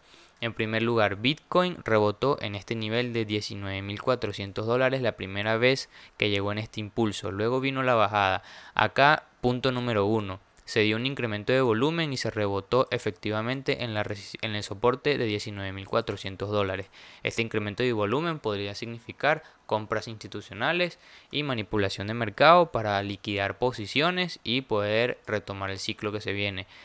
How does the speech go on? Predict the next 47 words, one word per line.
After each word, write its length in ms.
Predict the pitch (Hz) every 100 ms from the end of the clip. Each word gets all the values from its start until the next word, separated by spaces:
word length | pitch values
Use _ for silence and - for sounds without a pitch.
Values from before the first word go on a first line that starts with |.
| - _
A, 380 | 107 107 107 -
a 180 | 107 101
eso 420 | 117 113 139 143 -
agregado 520 | 110 101 101 120 160
a 60 | 147
la 180 | 107 101
falsa 360 | 107 101 120
rotura 340 | 110 98 131 110
de 60 |
esta 200 | 98 104
línea 220 | 98 101
de 80 | 101
tendencia 440 | 95 104 160 170 120
que 120 | 104
ya 80 | 98
voy 160 | 104
a 40 | 110
borrar 460 | 98 98 127 131
para 180 | 104 101
que 120 | -
no 100 | 98
nos 140 | 98 107
estorbe 540 | - 151 135 123 123
ahora 240 | 98 98
que 60 | -
estamos 300 | - 101 101
viendo 280 | 101 98 95
más 220 | 92 98
de 100 | 98
cerca. 400 | 180 165 - - _ _ _ _ _ _ _ _ - - - - - -
Luego 320 | 120 170 202
de 120 | 196
que 160 | 165 147
Bitcoin 560 | 151 147 - 131 117
volviera 540 | 104 98 98 131 180 175
al 80 |
nivel 240 | 143 131 131
de 80 | 135
resistencia, 720 | 135 143 - 131 127 135 -
empezó 540 | 113 101 101 - 107
acá, 320 | 113 - 127 127
como 420 | - 135 139 139
se 160 | 139
puede 340 | 127 131 139 139
ver, 280 | 135 139 -
a 200 | 107 113
denotar 580 | 120 107 98 - 117